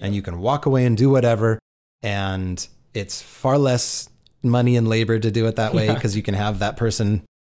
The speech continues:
Speaker 2: Yeah.
Speaker 1: doing whatever else, making drinks or packaging, you know, whatever.
Speaker 2: Sure. Yeah.
Speaker 1: Um, but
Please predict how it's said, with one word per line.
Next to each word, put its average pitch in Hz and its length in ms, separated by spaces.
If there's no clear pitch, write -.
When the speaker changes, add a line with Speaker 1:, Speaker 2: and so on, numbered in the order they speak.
Speaker 2:
Yeah. 131 180
Speaker 1:
doing 110 220
whatever 98 320
else, 98 380
making 107 260
drinks 95 420
or 90 60
packaging, 104 500
you 101 80
know, 90 160
whatever. 101 440
Speaker 2:
Sure. 131 80
Yeah. 107 220
Speaker 1:
Um, 113 560
but 120 400